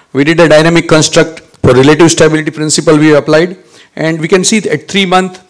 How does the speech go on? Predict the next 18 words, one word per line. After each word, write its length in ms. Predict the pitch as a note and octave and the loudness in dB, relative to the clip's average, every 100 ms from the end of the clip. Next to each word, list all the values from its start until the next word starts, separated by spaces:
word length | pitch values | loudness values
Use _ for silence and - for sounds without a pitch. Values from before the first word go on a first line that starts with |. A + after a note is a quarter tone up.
| _ _ - | _ _ -4
patient 300 | D#3 F3 E3 | -2 0 2
was, 420 | D#3+ - - - - - | 2 0 -8 -14 -10 -2
uh, 160 | C#3 C3+ | 2 2
walking 400 | C3+ E3+ E3+ - | 2 -2 -6 -4
almost 520 | D#3 D3+ D#3+ D3 - | 0 2 2 0 -4
full 220 | E3 D#3+ | -6 -4
weight 220 | D3+ D3 | -4 -4
bearing. 320 | D3+ E3 A3+ _ _ _ _ _ _ _ | -6 -6 -10 _ _ _ _ _ _ _
And, 380 | - D3+ D#3 D#3 | -4 -2 -2 0
uh, 140 | D3+ | 0
these 180 | C#3 C#3+ | 0 0
were 160 | D#3+ D3 | 0 2
her, 520 | C#3+ C#3 - C3+ C3+ | 0 -2 -4 -2 0
uh, 20 | |
knee 220 | C3+ D3+ D3+ | -2 -2 -2
range 180 | D#3 | 0
of 160 | D3+ D3 | -2 -2
movements. 560 | D3+ D#3 G#3+ - - | -4 -6 -8 -10 -18